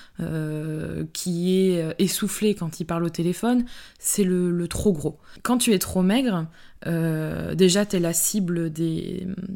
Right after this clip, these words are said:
t'es la cible des plus gros parce que voilà, euh, tout de suite, euh, eux ils ont la vie facile, euh, ce qui est terrible. Enfin, <laughs> je me permets de faire un petit commentaire, mais je trouve ça, je trouve ça terrible. T'es, euh, t'es celui qu'on blâme parce que, euh, toi ça va, c'est bon, euh,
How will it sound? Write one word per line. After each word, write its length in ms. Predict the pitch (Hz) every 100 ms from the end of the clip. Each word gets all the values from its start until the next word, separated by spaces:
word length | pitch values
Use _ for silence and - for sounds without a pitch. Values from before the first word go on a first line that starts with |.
| 180
t'es 140 | - 175
la 120 | 170
cible 260 | - 202
des 100 | 170
plus 180 | 180 -
gros 260 | 175 165 214
parce 300 | - 165 -
que 140 | 190
voilà, 500 | 190 170 175 185 175
euh, 80 | 156 - - - -
tout 100 | -
de 80 | -
suite, 380 | - 208 202 190
euh, 180 | 165 165
eux 140 | 208 214
ils 140 | 185
ont 60 | 180
la 100 | 175
vie 140 | 175
facile, 540 | - 175 - 254 247 156 - - - -
euh, 60 |
ce 140 | 156 -
qui 120 | 151
est 120 | -
terrible. 460 | - 185 175 254 226
Enfin, 220 | 160 156 170 - - -
<laughs> 420 | - 370 392 294
je 120 | - -
me 120 | 208
permets 220 | 202 202
de 60 | 208
faire 120 | 185
un 100 | 185
petit 120 | -
commentaire, 360 | 185 185 202 208
mais 60 | 170
je 60 |
trouve 140 | - 165
ça, 180 | 143 - 160
je 60 |
trouve 160 | - -
ça 100 | 156
terrible. 540 | 156 - 185 285 233 - -
T'es, 320 | - 190 196 175
euh, 180 | 156 - - - - -
t'es 140 | 185
celui 240 | - 185 190
qu'on 180 | 196
blâme 460 | 190 180 202 202 202
parce 160 | 165 -
que, 120 | 175
euh, 280 | 185 165 156
toi 180 | -
ça 160 | 190 175
va, 140 | 202
c'est 160 | 196 175
bon, 300 | 175 208 185
euh, 180 | 160